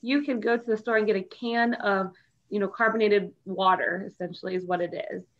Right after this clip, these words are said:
They have all different brands, and they add things like stevia to them if you feel like, you know, you need that flavoring, or they have natural flavors in them. So for someone that feels like, "Okay, I have to have that carbonation, I can't just do plain water," we'll recommend things like that. Um,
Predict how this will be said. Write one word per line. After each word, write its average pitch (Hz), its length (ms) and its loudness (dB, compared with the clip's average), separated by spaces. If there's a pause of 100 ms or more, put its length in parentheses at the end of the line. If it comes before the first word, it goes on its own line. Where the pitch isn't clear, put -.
(180)
They 208 80 0
have 196 160 2
all 202 160 2
different 202 320 -2
brands, 196 360 2
and 190 100 -2
they 185 120 -2
add 196 240 0
things 190 200 -4
like 196 140 -6 (180)
stevia 202 320 0
to 196 100 -6
them 185 220 0
if 180 80 -6 (120)
you 190 120 -8
feel 190 160 -8
like, 180 180 -4
you 190 100 -6
know, 180 80 -8
you 180 140 -6
need 185 160 -2
that - 220 -8
flavoring, 180 600 -4
or 170 80 -12
they 165 120 -8
have 165 240 -10
natural 175 480 -8
flavors 190 420 0
in 196 120 -2
them. 190 260 -2 (640)
So 233 160 4
for 240 140 0
someone 269 300 2
that 220 260 0
feels 220 160 -2
like, 214 100 2
"Okay, 214 200 2
I 202 80 4
have 208 260 -2
to 208 80 -14
have 196 120 -6
that 180 140 -4
carbonation, 190 560 -6
I 180 60 -6
can't 180 240 -10
just 185 180 -18
do 170 100 -10
plain 175 220 -10
water," 196 380 0 (220)
we'll 196 300 -2
recommend 190 460 -4
things 160 240 -10
like - 200 -14
that. - 240 -8 (560)
Um, 202 380 2